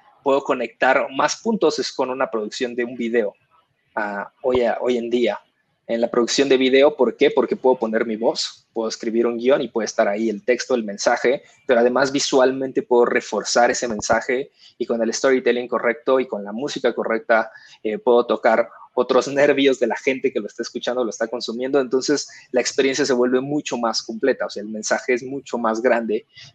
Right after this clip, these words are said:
que si solamente lo hiciera con un texto. Entonces, puedes garantizar más esos elementos. Y,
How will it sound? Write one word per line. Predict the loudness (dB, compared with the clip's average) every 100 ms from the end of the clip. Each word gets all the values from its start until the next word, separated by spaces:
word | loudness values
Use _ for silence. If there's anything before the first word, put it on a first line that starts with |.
| -4
que | -2
si | 0
solamente | 4 4 2 0 0
lo | 0
hiciera | -2 0 2 4 2 0 -10
con | -10
un | -8
texto. | -4 -4 -6 -12 _ _
Entonces, | -12 -10 -8 -6
puedes | 0 0 2
garantizar | -2 -2 -6 -2 -2
más | -2 -4
esos | -8 -10 -10
elementos. | -10 -8 -8 -10 -20 -20 _ -20 -20 _
Y, | 4